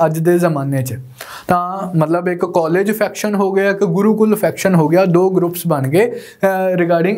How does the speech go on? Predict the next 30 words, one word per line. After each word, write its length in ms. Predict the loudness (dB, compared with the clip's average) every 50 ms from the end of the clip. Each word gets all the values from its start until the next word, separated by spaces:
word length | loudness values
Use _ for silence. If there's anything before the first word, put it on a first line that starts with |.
| 0 0 0
education। 560 | 2 2 0 0 -2 -4 -4 -6 -6 -8 -10 -14 -16 -18 -10 0 2
ਇਸੇ 320 | 2 4 4 2 2 2 2
ਹੀ 140 | 2 2 2
ਕੰਟੈਕਸਟ 460 | 0 0 0 0 0 0 -2 -2 -2
'ਚ, 60 | 0
ਅਹ, 800 | 0 0 -2 -6 -12 -14 -18 -20 -20 -6 -2 -2 -2 0 -2 -2
ਡੀ 400 | 0 2 2 2 2 2 2 0
ਏ 100 | 0 0
ਵੀ 160 | 0 0 0
ਕਾਲਜ, 480 | 0 0 -2 0 2 2 2 0 0 0
ਡੀ 240 | 0 2 2 4 2
ਏ 40 |
ਵੀ 120 | 2 2 0
ਸਕੂਲ 580 | -2 -2 0 2 2 4 4 4 2 0 -2 -2 -2
ਐਸਟੈਬਲਿਸ਼ 540 | -2 0 0 0 2 2 2 2 0 0 -2
ਕੀਤਾ 260 | -2 -2 0 2 2
ਗਿਆ। 160 | 4 2 2
ਪਹਿਲਾ 480 | 2 0 -2 -2 -2 -2 -2 -2 -2 -2
ਡੀ 240 | -2 0 0 0 0
ਏ 40 |
ਵੀ 120 | 0 0 -2
ਸਕੂਲ 380 | -2 -4 -4 -4 -2 -2 -2
ਐਸਟੈਬਲਿਸ਼ 480 | -2 -2 0 0 0 2 0 -2 0 0
ਕੀਤਾ 260 | -2 0 2 2 2
ਗਿਆ 180 | 2 2 0 0
ਸੀਗਾ 400 | 2 2 2 2 2 0 0 -4 -10 -14 -18 -4 0 2
ਲਾਹੌਰ 640 | 2 4 2 2 0 0 0 2 2 2 0 0 -2
'ਚ 180 | -4 -4 -4 -2 -2 -4 -6 -4 0 2
eighteen 460 | 2 2 2 0 0 0 0 2 2 0
eighty-six 800 | 0 2 2 2 2 2 2 2 2 2 2 0 -2 -2 -2